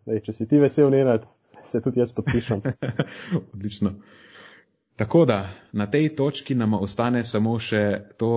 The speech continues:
Speaker 2: da se vam lepo zahvaliva za poslušanje, za vse pozitivne ocene na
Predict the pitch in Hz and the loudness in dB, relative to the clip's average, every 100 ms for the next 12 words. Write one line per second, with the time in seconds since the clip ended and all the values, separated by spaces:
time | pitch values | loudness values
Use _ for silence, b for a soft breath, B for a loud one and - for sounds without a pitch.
0 | 113 107 - 101 98 101 101 98 98 110 | 0 -2 -4 -4 -2 0 2 2 2 2
1 | 98 95 95 101 95 92 92 90 107 117 | 2 0 0 2 0 -2 -4 -6 -4 0
2 | 147 156 - _ _ _ _ _ - - | 0 -2 -6 _ _ _ _ _ -20 -20
3 | - - 98 98 123 113 127 107 104 110 | -18 -6 -4 0 0 0 0 0 0 2
4 | 107 104 101 95 - 104 101 95 | 4 2 -2 -2 2 4 4 2